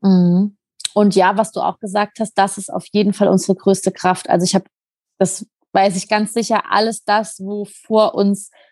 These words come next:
so gewarnt wird, Schwangerschaft, unsere Periode, was heißt gewarnt, wo sie einfach, wo es einfach ein großes Tabu gibt, Schwangerschaft, Periode, Geburt, ja, was so krass bestimmt wird da von außen.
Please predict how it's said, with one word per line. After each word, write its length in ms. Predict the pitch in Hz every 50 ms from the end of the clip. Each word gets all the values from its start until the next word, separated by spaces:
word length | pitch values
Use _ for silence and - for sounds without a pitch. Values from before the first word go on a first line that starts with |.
| _ _ _
so 160 | - 208 208
gewarnt 460 | 185 208 185 185 185 190 202 202 - -
wird, 200 | 190 185 - -
Schwangerschaft, 920 | - - 196 208 214 214 208 196 - - 196 190 190 190 - _ - - _
unsere 380 | - 220 220 214 208 208 202 202
Periode, 680 | 202 208 202 190 202 196 185 202 208 214 202 180 165 -
was 140 | 170 - -
heißt 160 | 175 - -
gewarnt, 400 | 175 160 185 190 190 190 175 - -
wo 120 | 185 180
sie 160 | 170 185 170
einfach, 300 | 131 185 185 - 202 - -
wo 60 | 196
es 60 | 185
einfach 240 | 131 139 190 - 196
ein 140 | 196 190 185
großes 360 | - - 202 214 185 196 - -
Tabu 420 | 220 190 165 175 247 294 302 214
gibt, 260 | - 175 170 - _ _ _ - - - - -
Schwangerschaft, 600 | - - 220 220 226 220 - 214 190 - _ -
Periode, 800 | - 196 175 190 185 185 220 226 233 226 170 180 175 175 180 _ _ _ _ _ _ _ _ _ _ _ _
Geburt, 760 | 175 160 214 180 - 233 269 294 226 175 165 165 - - - - -
ja, 340 | 175 175 185 214 247 - - -
was 400 | - 190 190 - - - - -
so 140 | - 202 196
krass 540 | - - - 202 214 220 - - - - - _ -
bestimmt 560 | - 208 208 - - - 247 226 226 220 -
wird 180 | 196 190 185 -
da 100 | 175 180
von 180 | - 196 180 -
außen. 500 | - 190 196 202 196 - - 170 175